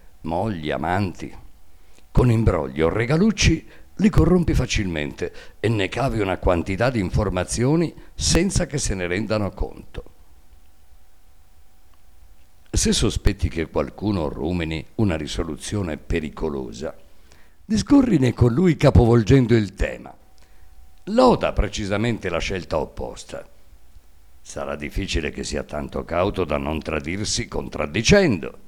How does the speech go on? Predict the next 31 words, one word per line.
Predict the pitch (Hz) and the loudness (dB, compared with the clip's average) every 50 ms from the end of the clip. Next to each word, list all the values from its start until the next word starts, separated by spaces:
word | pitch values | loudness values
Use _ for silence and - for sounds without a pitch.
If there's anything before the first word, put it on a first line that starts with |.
| - - - - - - - - - | -20 -20 -20 -20 -20 -20 -20 -12 -4
e | - 262 | 0 2
mostrando | 269 294 294 233 - - - 80 73 71 87 110 160 175 | 2 4 2 0 0 0 0 0 0 0 0 -2 -2 0
così | 175 190 175 123 71 73 76 87 98 - - - - - - - | 2 2 0 0 0 -4 -6 -8 -8 -10 -14 -18 -20 -20 -16 -8
che | - 120 92 | -6 -6 -6
cosa | - 101 90 92 92 87 113 98 87 | -4 -6 -6 -6 -6 -4 -4 -2 -2
ha | 78 | -2
in | 82 98 101 - | -4 -6 -8 -8
testa. | - 82 71 - - - - - - - - - - - - - - - - - - - - - - - - - - - - - - - - - - - - - - - - - - - - - - - - - - - - - - - - - | -10 -12 -12 -12 -14 -16 -16 -16 -18 -18 -20 -20 -20 -20 -20 -20 -20 -20 -20 -20 -20 -20 -20 -20 -20 -20 -20 -20 -20 -20 -20 -20 -20 -20 -20 -20 -20 -20 -20 -20 -20 -20 -20 -20 -20 -20 -20 -20 -20 -20 -20 -20 -20 -20 -20 -20 -20 -20 -18 0
Tutti | - 214 220 214 - - 170 | 2 4 4 4 2 2 2
i | 170 | 4
mezzi | 185 208 220 220 165 165 190 139 | 4 4 4 2 2 2 0 0
sono | - - 143 131 139 135 | 2 2 2 4 4 4
buoni | 127 143 160 170 180 185 160 | 4 4 4 6 6 4 4
per | 95 123 131 | 4 2 0
scoprire | 110 - - 107 92 - 127 139 139 131 135 117 76 - - - - - | 0 0 -2 0 2 2 2 2 0 0 0 -2 -2 -6 -10 -16 -20 -6
quali | - - 113 101 92 82 | 0 0 0 2 0 -2
sono | - - 120 98 92 95 | 0 0 0 2 2 0
i | 95 | -2
vizi | 82 87 110 - - - 95 | -2 -2 -4 -2 -2 -2 -2
della | 85 80 80 76 73 71 | -2 -2 -2 0 -2 -2
gente. | 64 67 62 52 50 - - - - - - - - - - - - - - - - - - - - - - - | -2 -4 -6 -6 -8 -10 -14 -14 -14 -16 -16 -16 -18 -20 -20 -20 -20 -20 -20 -20 -20 -20 -20 -20 -20 -20 -20 -18
Se | - - - 180 | -12 -6 -6 -2
condanni | - - 185 185 180 190 220 226 208 175 151 | 0 2 4 4 6 8 8 10 10 10 10
i | 123 | 8
vizi | 107 98 82 73 - 95 92 | 8 4 2 0 -2 -4 -2
che | 80 101 90 | 0 0 0
si | - - | 2 2
attagliano | 98 92 - - 110 127 139 113 107 98 95 | 2 2 2 2 2 2 4 4 4 4 4
all'amico | 90 85 82 80 76 71 67 64 - - - 62 - - - - - | 2 4 4 2 2 2 0 -2 -4 -4 -4 -4 -4 -6 -12 -6 0
e | - 185 | 4 4
lui | 165 135 117 98 78 67 64 62 62 - | 6 6 6 6 4 2 0 -2 -4 -8